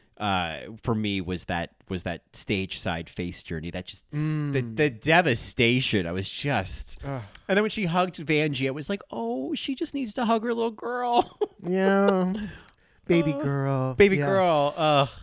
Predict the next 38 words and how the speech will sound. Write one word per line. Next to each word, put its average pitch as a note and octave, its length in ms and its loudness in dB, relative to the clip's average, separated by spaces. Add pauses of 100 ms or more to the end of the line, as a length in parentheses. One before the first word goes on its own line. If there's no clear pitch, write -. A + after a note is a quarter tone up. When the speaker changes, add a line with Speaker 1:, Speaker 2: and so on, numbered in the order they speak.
(160)
Speaker 2:
Uh, - 60 -12
Speaker 1:
anyway, G2 360 0
Speaker 2:
this E2+ 140 -4
is D#3+ 100 -10
Speaker 1:
yeah. B2 140 0
Speaker 2:
Mateo C3+ 500 2
and B2+ 240 -2
Vanessa, B2+ 800 -4
who's C3+ 160 -6
always D#3 500 -2
late D3 300 0
getting C3+ 300 -4
into C#3 200 -6
the D#3 120 -4
car. C3+ 640 -2
Uh, C#3 260 0
Speaker 1:
Oh, C#3+ 160 8
Speaker 2:
anyway. C#3 220 2
Speaker 1:
Vanessa. A#2+ 540 -2
Oh C3 80 -2
my A2 120 -2
God. F#2 380 0 (320)
<laughs> - 320 -20
Puts - 180 0
up E3+ 120 4
such - 260 0
a E3+ 60 -2
fight. A#2 500 0
Yeah. A2 400 -6 (880)
Speaker 2:
So, F#3+ 500 2 (240)
final E4+ 460 -2
thoughts G#3 320 0
on D3+ 140 4
India. B2 580 -2
We D#3 180 6
got G#3 220 0
a A3+ 60 0
Mary D3+ 560 -2